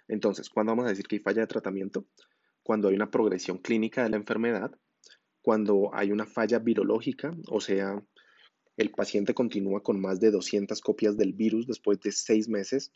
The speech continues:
o veinticuatro semanas, que es lo mismo, de tratamiento con antirretroviral, o cuando el paciente comienza a presentar signos o síntomas de toxicidad por el medicamento que está recibiendo. Entonces, ¿cuál es el objetivo del tratamiento?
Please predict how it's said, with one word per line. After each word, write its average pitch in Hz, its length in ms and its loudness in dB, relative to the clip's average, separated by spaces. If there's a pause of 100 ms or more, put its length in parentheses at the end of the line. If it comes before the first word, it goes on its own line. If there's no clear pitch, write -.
(100)
o 95 240 4
veinticuatro 98 520 -2
semanas, 95 440 -6
que 98 100 -2
es 90 80 -4
lo 95 80 -2
mismo, 101 320 -4 (460)
de 120 80 6
tratamiento 101 500 2
con 104 140 -2
antirretroviral, 117 800 2 (720)
o 147 240 8
cuando 131 400 4
el 113 120 0
paciente 101 560 0
comienza 101 360 -2
a - 20 -20
presentar 101 440 -2
signos 110 540 -4 (240)
o 101 140 0
síntomas 104 480 -2
de 104 200 4
toxicidad 113 800 0 (280)
por 117 320 6
el 101 120 -2
medicamento 92 580 -6
que - 100 -12
está - 180 -12
recibiendo. - 600 -4 (1400)
Entonces, 123 440 0
¿cuál 120 180 0
es 120 120 2
el 135 80 6
objetivo 139 500 4
del 95 100 2
tratamiento? 98 720 -4